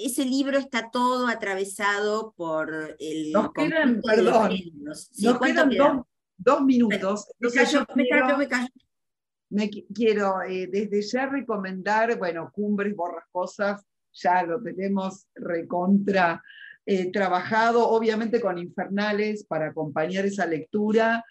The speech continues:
Speaker 2: El
Speaker 1: Glorioso.
Speaker 2: infierno prometido, que, este,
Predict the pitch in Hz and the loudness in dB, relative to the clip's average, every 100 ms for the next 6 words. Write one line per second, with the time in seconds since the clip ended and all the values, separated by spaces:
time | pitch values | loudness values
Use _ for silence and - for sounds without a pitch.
0 | _ _ _ 175 180 180 170 240 240 - | _ _ _ 0 2 2 4 6 6 2
1 | 202 190 185 185 214 214 220 233 247 285 | 2 0 0 -4 -2 -2 4 4 4 0
2 | _ _ _ _ _ - 214 180 180 - | _ _ _ _ _ -4 -2 0 -2 -2
3 | 202 - - - 208 - | 0 -2 -6 -8 -6 -6